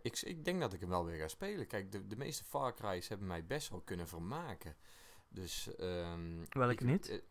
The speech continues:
Speaker 1: het zal niet, het zal niet zijn dat, eh, dat, dat ik deze in één keer waarschijnlijk, eh, echt, eh, helemaal niks ga vinden of zo. Maar ja, ik ben inderdaad wel benieuwd waarom dat een, een, zo'n game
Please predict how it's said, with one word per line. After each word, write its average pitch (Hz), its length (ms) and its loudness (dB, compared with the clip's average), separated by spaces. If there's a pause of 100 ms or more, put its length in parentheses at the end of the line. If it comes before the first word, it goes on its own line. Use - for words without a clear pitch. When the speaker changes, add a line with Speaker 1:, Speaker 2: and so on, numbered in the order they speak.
Speaker 1:
het - 140 -2
zal 104 260 6
niet, 117 280 0
het 107 120 -2
zal 98 200 6
niet 110 180 2
zijn 95 260 4
dat, 90 240 0
eh, 92 240 0
dat, 92 220 -4
dat 92 220 -2
ik 87 120 -8
deze 98 300 2
in 95 60 2
één 98 180 2
keer 98 180 -2
waarschijnlijk, 101 460 -2
eh, - 220 -4
echt, - 200 -8
eh, 104 120 -6 (500)
helemaal 104 360 2
niks 117 340 2
ga 85 160 2
vinden 82 300 -2
of 87 80 -4
zo. 76 300 -4 (560)
Maar 117 280 0
ja, 135 180 0
ik 117 160 -2
ben 110 180 6
inderdaad 95 380 2
wel 151 200 2
benieuwd 90 480 0
waarom 101 540 2
dat 101 240 -2
een, 98 260 -2
een, 95 120 -4 (200)
zo'n 95 320 -2
game 107 340 2